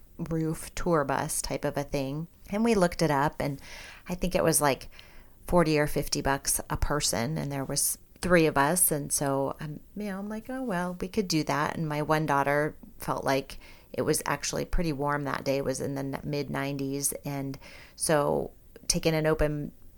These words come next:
roof tour bus with no A C didn't sound really appealing to her or to us. And so we started to Google some different ideas, and we ended up finding this app that you can purchase for, like, fourteen dollars.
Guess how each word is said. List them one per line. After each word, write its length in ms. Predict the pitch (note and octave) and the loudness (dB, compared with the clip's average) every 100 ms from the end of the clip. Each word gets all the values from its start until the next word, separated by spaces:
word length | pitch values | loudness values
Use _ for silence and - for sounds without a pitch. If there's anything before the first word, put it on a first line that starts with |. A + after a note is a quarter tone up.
| - | -12
roof 440 | D#3 D3 D#3+ D#3+ - | -6 0 0 0 -2
tour 300 | E3+ D#3 C#3+ | 0 2 2
bus 320 | C#3 D3+ - | 2 0 -2
with 140 | C#3 | -2
no 200 | C#3+ C#3+ - | -2 -2 0
A 160 | C#3 | -2
C 340 | - - C#3+ D3 | -2 -4 -4 -2
didn't 300 | D3+ D3 - | -4 -4 -4
sound 420 | D3 C3+ C#3+ C#3 | -4 -4 -6 -6
really 400 | D3 D#3 D2+ - - | -6 -4 -6 -10 -10
appealing 600 | E3 - D#3 D3 - D#3 | -2 0 0 -2 -4 -4
to 180 | D#3 D3 | -4 -4
her 320 | C#3 D3+ D#3 | -2 0 0
or 180 | D#3 - | 0 0
to 180 | C#3+ - | -2 0
us. 360 | C#3+ C#3 F3 - | 0 2 2 2
And 180 | D3 | 0
so 340 | - E3 D#3+ D#3 - - - | 0 0 0 -2 -8 -18 -8
we 100 | - | -2
started 380 | F#3+ G3 E3+ F3+ | 2 6 6 4
to 80 | G3 | -2
Google 540 | D3 D3+ D3 D3 D3+ | 0 0 2 4 4
some 220 | E3 - D#3+ | 2 0 0
different 300 | C#3+ C#3+ C#3 | 0 -2 -2
ideas, 520 | D3+ F#3+ C#3+ E3 E3 | 0 2 4 4 2
and 340 | - D3 C#3+ | 0 -4 -4
we 160 | D3+ C#3+ | -4 -2
ended 180 | D3 F3+ | 0 -2
up 140 | G#3 | 0
finding 440 | - C3+ C#3 D3+ | -2 -2 -2 -4
this 220 | D3+ D#3+ - - | -4 -4 -4 -2
app 380 | C3+ - - - - - | -2 -2 -2 -2 -4 -6
that 180 | - D#3+ | -4 -4
you 100 | D3 | -6
can 200 | - D3 | -6 -2
purchase 520 | - A3 A3 - - | 2 2 0 0 -2
for, 140 | - | -2
like, 220 | - C3+ - | -4 -6 -6
fourteen 560 | - F3 - - F#3 | -2 -2 0 -2 0
dollars. 600 | D#3 C#3+ C3+ - D#3+ - | 0 0 0 -2 -4 -6